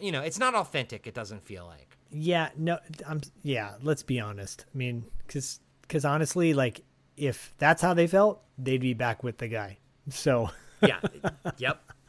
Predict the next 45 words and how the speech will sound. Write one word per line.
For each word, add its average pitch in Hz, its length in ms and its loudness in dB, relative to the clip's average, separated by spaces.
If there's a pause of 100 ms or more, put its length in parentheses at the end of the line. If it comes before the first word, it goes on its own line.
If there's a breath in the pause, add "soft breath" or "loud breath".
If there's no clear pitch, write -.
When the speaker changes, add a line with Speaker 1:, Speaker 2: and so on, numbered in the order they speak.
(300 loud breath)
Speaker 1:
It, 139 240 -6
yeah, 117 160 -4
I 107 160 -2
know. 110 240 -4
Exactly. 110 800 -6
Exactly. 127 1200 -6
Speaker 2:
I've 143 220 -4
been 269 180 2
Speaker 1:
Um, 269 80 0
Speaker 2:
there. 202 460 6 (340)
<laughs> - 640 6
Speaker 1:
I 160 100 6
know. 139 240 4 (140)
I 143 160 6
know. 135 80 0
We 151 140 4
all 202 200 10
have. 127 360 2
We 156 240 0
all 156 360 0
have. 110 460 -6 (680 loud breath)
Truthfully, 143 560 -4
we 131 160 -2
all 139 220 0
have. 117 240 -6
But 202 240 -2
the, 220 240 -2
you 240 120 -4
know, 196 120 -2
the 180 100 -2
takeaway 240 720 -2
is 190 440 -2
that 165 320 -2
Gwen 160 280 -2
is 139 120 -8
basically 139 400 -4
telling 123 300 -6
Brandy 117 340 -6
that 107 180 -12
T 131 160 -8
S 123 160 -10
is 139 80 -12
a 143 60 -6
good 147 200 -2
guy. 127 420 0